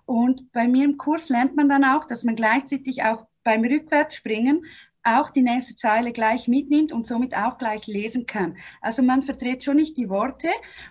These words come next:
weil im Gehirn ist das ganze lexikanische Gedächtnis eigentlich vorhanden und mit der richtigen Koordination der Augenbewegung kann man somit den ganzen Text problemlos erfassen und lesen.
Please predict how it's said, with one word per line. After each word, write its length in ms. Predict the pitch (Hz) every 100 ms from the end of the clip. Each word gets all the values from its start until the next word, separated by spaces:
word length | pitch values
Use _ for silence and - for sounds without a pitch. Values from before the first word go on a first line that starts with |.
| _ _ _ 190
weil 360 | 220 262 294 -
im 160 | 247 240
Gehirn 340 | 240 254 294
ist 140 | 285
das 260 | 247 226 226
ganze 340 | 226 226 277
lexikanische 680 | 269 240 - - 226 240 262
Gedächtnis 640 | 240 226 220 247 - 262 247
eigentlich 380 | 202 214 220 -
vorhanden 640 | 190 190 226 262 269 370 - - - _
und 380 | 269 339 302 302
mit 300 | 269 262 262
der 220 | 240 247
richtigen 480 | 208 285 - 285 262
Koordination 840 | - 226 226 220 208 - 220 285
der 300 | 277 - 196
Augenbewegung 800 | 233 277 277 262 277 277 311 - - - _
kann 180 | - 220
man 120 | 254
somit 340 | 269 262 269 269
den 100 | 214
ganzen 440 | 202 226 262 269
Text 360 | 220 208 - -
problemlos 520 | 202 196 196 202 208
erfassen 600 | 220 190 180 - 180 143
und 120 | 190
lesen. 480 | 175 160 151 160 147